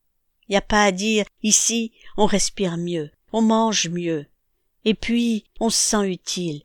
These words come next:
ce qui n'a pas de prix, vous l'avouerez, vu l'état de la bête. On va pas te laisser repartir avant de t'avoir un peu rembourré. Là, tu commences à peine à retrouver des couleurs.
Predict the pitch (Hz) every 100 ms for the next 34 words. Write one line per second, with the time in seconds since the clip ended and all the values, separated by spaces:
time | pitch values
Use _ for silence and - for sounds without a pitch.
0 | _ - - 233 - 226 208 - 214 -
1 | - - 254 208 _ _ - 185 175 185
2 | 196 214 208 170 _ 160 170 180 170 -
3 | 165 160 175 170 190 170 _ - - _
4 | _ _ _ _ _ _ _ _ _ _
5 | _ - 214 233 302 302 262 254 - 294
6 | - 208 - - 254 285 294 - - 190
7 | 220 254 233 - 202 190 208 185 190 -
8 | 233 196 196 208 196 190 170 _ _ _
9 | _ _ 143 165 185 190 - - - 190
10 | 196 - 190 - 208 214 175 - - 202
11 | 202 185 - 202 180 160 143